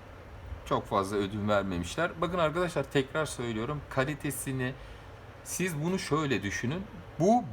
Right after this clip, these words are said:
beş bin T L'lik, beş bin T L bandında bir cihaz.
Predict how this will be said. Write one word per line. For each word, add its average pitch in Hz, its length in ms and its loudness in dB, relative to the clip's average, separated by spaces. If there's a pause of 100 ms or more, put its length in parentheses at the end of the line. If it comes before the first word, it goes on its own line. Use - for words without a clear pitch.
beş 165 380 4
bin 98 200 0 (120)
T 90 200 0
L'lik, 85 380 -4
beş 233 260 2
bin 117 120 2
T 98 300 -2
L 90 200 -2
bandında 90 560 0
bir 87 180 0
cihaz. 85 400 -6